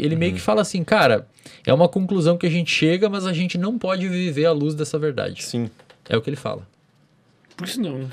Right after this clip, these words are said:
Speaker 1: Porque senão vai
Speaker 3: Tu,
Speaker 1: dar merda,
Speaker 3: ou tu
Speaker 1: velho.
Speaker 3: se mata ou dá
Speaker 1: É.
Speaker 3: merda. Ou tu
Speaker 1: Ele
Speaker 3: mata
Speaker 1: fala,
Speaker 3: alguém.
Speaker 1: "Cara, não vive à luz dessa verdade."
Speaker 2: Uhum.
Speaker 1: E assim, eu digo pra galera: esse é um tema que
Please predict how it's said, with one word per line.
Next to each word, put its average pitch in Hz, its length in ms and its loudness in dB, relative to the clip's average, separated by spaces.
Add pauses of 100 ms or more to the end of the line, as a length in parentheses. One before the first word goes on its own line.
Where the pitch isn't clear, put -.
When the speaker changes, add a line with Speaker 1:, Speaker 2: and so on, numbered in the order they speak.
(200)
Speaker 1:
Porque 330 160 2
senão 320 280 0
vai 330 100 4
Speaker 3:
Tu, - 80 6
Speaker 1:
dar - 60 4
merda, 285 140 4
Speaker 3:
ou 220 60 6
tu 202 100 0
Speaker 1:
velho. 202 60 -2
Speaker 3:
se 180 180 -2
mata 151 440 0
ou 226 80 0
dá 269 80 2
Speaker 1:
É. 294 40 0
Speaker 3:
merda. 262 580 -4
Ou 165 120 -2
tu - 100 -2
Speaker 1:
Ele 151 60 4
Speaker 3:
mata 175 120 2
Speaker 1:
fala, 185 160 4
Speaker 3:
alguém. 196 100 2
Speaker 1:
"Cara, 170 220 4
não 208 200 0
vive 202 220 0
à 190 60 2
luz 175 180 -2
dessa 160 180 -2
verdade." 139 640 0 (380)
Speaker 2:
Uhum. 98 240 -2
Speaker 1:
E 143 120 6
assim, 151 240 4
eu 160 140 2
digo 165 240 -4
pra 175 140 0
galera: 123 320 4
esse 123 180 -4
é - 20 -2
um 165 100 -4
tema 160 320 0
que 151 580 -4